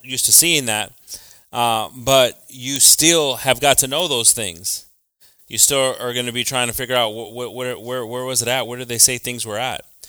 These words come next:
And for us, the Word of God comes and it warns us and it, and it tries to, uh, allow us to see uh, things differently in our lives. Sometimes it's explaining things in our lives. Muchas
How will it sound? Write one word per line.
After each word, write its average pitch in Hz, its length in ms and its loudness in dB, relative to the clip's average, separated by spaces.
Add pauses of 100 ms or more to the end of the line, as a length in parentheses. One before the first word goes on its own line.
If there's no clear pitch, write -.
(360)
And 113 140 -4
for 120 140 -4
us, 143 180 4
the 123 60 -2
Word 120 140 -6
of 117 60 -6
God 120 220 0
comes 135 400 -4
and 110 100 -6
it 98 80 -10
warns 120 340 -6
us 110 200 2
and 104 100 -6
it, 104 180 -6
and 110 160 -6
it 95 200 -10
tries 120 400 0
to, 104 400 -8 (440)
uh, 104 360 -2
allow 117 460 2
us 117 260 4
to 110 260 -6
see 127 600 2 (560)
uh, 104 260 -2
things 120 280 -2
differently 113 460 0
in 110 60 0
our 107 140 -4
lives. 120 680 0 (320)
Sometimes 131 400 0
it's - 140 2
explaining 143 520 0
things 113 220 -6
in 110 80 -4
our 101 100 -4
lives. 98 400 -6 (260)
Muchas 147 240 0